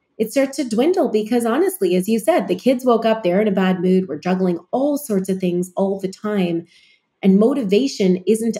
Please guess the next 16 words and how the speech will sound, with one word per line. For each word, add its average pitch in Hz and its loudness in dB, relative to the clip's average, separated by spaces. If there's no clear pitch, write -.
enough 190 -2
to 208 -2
carry 220 0
the 185 -2
follow 185 0
through. - -12
It 185 -8
comes 196 2
down 214 2
to 220 0
so 202 -2
much 185 0
more. 190 2
But 185 -4
when 185 2
we're 170 -4